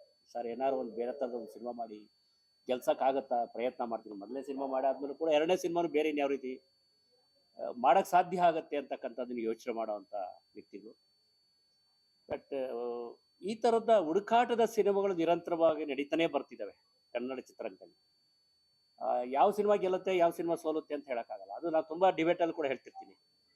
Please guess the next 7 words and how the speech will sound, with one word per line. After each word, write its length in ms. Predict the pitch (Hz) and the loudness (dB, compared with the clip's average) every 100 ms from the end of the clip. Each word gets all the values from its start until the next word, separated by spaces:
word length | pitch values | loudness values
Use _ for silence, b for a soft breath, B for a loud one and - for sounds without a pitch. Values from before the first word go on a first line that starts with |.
| _ | _
ಗೆದ್ದಿರೋವೆಲ್ಲವೂ 600 | - 135 202 226 214 220 226 | -4 4 6 8 8 8 6
ಒಳ್ಳೆ 280 | 226 190 | 6 4
ಸಿನಿಮಾಗಳಲ್ಲ, 600 | 196 180 170 160 151 147 | 0 -4 -2 0 2 2
ಸೋತಿರೋವೆಲ್ಲವೂ 600 | 151 165 180 185 170 165 175 | -2 -2 -4 0 0 0 -2
ಕೆಟ್ಟ 220 | 131 - | -6 -8
ಸಿನಿಮಾಗಳಲ್ಲ 560 | - 139 131 117 110 | -8 -6 -2 -2 -2
ಅಂತ. 300 | 98 - - | -4 -8 -18